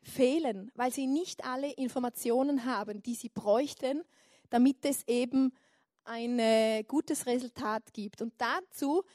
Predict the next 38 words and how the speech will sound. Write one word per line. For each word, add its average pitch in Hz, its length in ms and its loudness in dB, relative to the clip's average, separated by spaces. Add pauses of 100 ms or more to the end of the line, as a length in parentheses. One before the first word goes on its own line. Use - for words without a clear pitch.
(220)
möchte 294 340 2
ich - 160 -4
mit 269 160 -6
euch, 247 340 0 (220)
äh, 220 200 -4
eine, 226 300 -4 (120)
eine 226 180 -4
Begebenheit 240 480 -6
aus 214 120 -6
der 208 120 -4
Bibel 233 280 -6
anschauen, 208 380 -6
aus 208 120 -8
dem 220 140 -8
Alten 220 340 -6
Testament, 226 540 -6
zwar 202 180 -6
von 202 260 -10
Gideon. 196 580 -2 (1500)
Gideon 330 600 8
war 233 300 2
ein 208 240 0
Mann, 202 240 -2 (600)
ein 220 180 -2
Mann, 240 320 0
der, 226 380 4
äh, 208 480 4
Ehrfurcht 320 340 2
hatte 254 240 -2
vor 208 200 0
Gott. 240 420 0 (280)
Und 262 120 0
es 277 160 -4
war, 262 260 2 (220)
die 262 60 -4
Situation 285 720 4
war 233 240 0
folgendermaßen. 220 960 -4